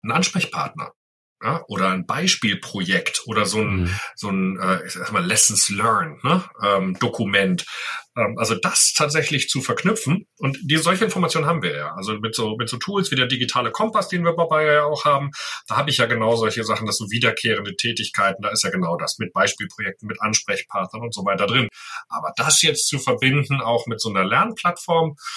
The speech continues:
Speaker 1: ähm, ich glaub, da ist noch richtig Potenzial.
Speaker 2: Am Anfang hattest du ja, äh, auch über L-M-S-Systeme gesprochen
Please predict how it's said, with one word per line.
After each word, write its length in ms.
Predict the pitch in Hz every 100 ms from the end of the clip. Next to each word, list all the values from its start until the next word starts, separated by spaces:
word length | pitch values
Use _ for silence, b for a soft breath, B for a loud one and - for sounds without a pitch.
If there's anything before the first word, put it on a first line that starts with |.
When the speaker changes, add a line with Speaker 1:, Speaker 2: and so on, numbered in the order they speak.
| B B B -
Speaker 1:
ähm, 360 | 139 127 127 120 _ B B - _ _ _ -
ich 160 | - -
glaub, 220 | 120 -
da 160 | 135
ist 220 | 151 151 143
noch 280 | 123 -
richtig 520 | 143 135 - 131 - -
Potenzial. 680 | 127 - 107 - - - - - _ _ _ _ _ _
Speaker 2:
Am 160 | - 113
Anfang 360 | 113 104 123 104
hattest 320 | - 107 -
du 60 |
ja, 680 | 101 98 95 95 98 95 95
äh, 20 |
auch 280 | 87 101 -
über 360 | - - 92 90
L-M-S-Systeme 840 | 95 92 92 - - - 143 135
gesprochen 720 | 127 - - 131 - 135 135